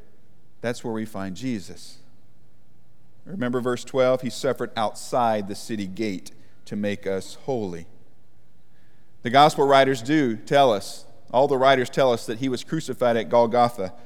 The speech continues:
the place of the skull. It was outside the city of Jerusalem.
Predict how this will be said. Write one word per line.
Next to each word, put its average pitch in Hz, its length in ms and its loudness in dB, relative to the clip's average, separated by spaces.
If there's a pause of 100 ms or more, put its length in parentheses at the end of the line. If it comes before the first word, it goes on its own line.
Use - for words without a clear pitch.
the - 80 -8
place 135 420 2
of 123 160 -2
the 117 80 -2
skull. 123 380 6
It 123 80 4
was 131 160 2
outside 135 600 6
the 123 60 0
city 135 300 0
of 120 80 2
Jerusalem. 117 600 0